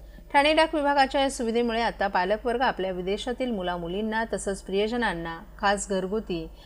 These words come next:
आणि भारतीय बनावटीचे फराळ पाठवू शकणार आहेत. या सुविधेचा लाभ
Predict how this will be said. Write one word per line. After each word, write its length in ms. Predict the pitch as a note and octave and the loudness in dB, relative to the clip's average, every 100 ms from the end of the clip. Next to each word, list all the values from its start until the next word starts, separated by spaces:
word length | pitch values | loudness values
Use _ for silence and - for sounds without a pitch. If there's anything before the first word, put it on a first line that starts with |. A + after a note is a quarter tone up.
| - | -10
आणि 180 | - B3 | -2 0
भारतीय 440 | A#3+ A3+ A#3+ B3+ E4+ | 0 0 -2 0 0
बनावटीचे 600 | D#4+ B3+ A3 A3 G3+ G3+ | 0 0 0 -2 -4 -4
फराळ 400 | G#3 G#3 F#3 F#3 | 0 0 0 -4
पाठवू 380 | G3 F3 - F3 | -4 -4 -6 -8
शकणार 420 | - D#3+ E3 E3 | -8 -8 -6 -6
आहेत. 120 | E3+ - - - - - - | -8 -12 -18 -18 -20 -4 0
या 100 | C4 | 2
सुविधेचा 500 | D4+ D4+ E4+ E4 D#4+ | 2 2 2 2 6
लाभ 240 | G#3+ G#3+ | 6 6